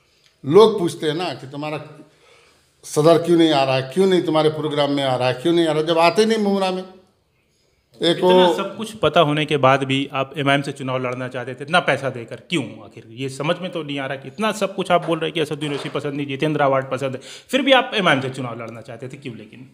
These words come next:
Speaker 1: एमआईएम से इसलिए लड़ना चाहते थे कि एमआईएम में काम करता था, शौक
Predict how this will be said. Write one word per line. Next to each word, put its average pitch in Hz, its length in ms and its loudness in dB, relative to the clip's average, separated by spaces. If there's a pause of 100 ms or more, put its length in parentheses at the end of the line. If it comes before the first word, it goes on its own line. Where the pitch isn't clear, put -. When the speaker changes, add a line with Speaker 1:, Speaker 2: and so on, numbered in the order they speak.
(140)
Speaker 1:
एमआईएम 147 400 2
से 175 160 -4
इसलिए 156 280 2
लड़ना 135 300 -2
चाहते 123 380 -6
थे 170 200 -12
कि 160 260 -6
एमआईएम 156 540 -6 (180)
में 156 380 -6
काम 139 240 0
करता 113 340 -4
था, 147 260 -10
शौक 156 420 4